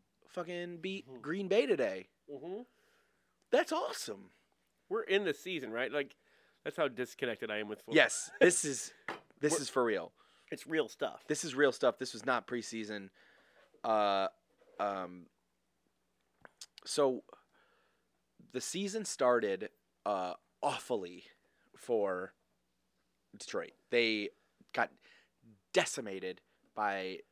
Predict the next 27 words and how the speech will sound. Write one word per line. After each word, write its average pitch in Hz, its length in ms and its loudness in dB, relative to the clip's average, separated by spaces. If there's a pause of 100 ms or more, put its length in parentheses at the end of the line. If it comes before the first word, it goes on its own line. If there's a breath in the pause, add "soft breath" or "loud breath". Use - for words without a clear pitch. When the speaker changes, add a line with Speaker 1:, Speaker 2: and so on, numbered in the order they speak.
Speaker 2:
We 117 120 -6
had 170 80 -4
that 156 100 2
new 156 120 2
coach 196 520 0
from, 135 240 0
Speaker 1:
Yeah, 165 120 6
Speaker 2:
from, 135 260 2
uh, 127 240 4
Speaker 1:
new 233 100 4
Speaker 2:
the - 40 -4
Patriots. 190 460 6 (180)
Speaker 1:
coach. - 100 -14 (680 soft breath)
Yeah, 139 440 2 (360)
decimated 175 640 -2
by 135 200 2
the, 120 300 0
the 117 120 -6
Jets. - 500 -2 (520 soft breath)
Uh, 104 300 0
lost 127 440 4
a 143 40 -4
close 131 420 -4
one 123 100 -6
to 113 100 -2
San 107 280 -6
Fran. 98 500 -4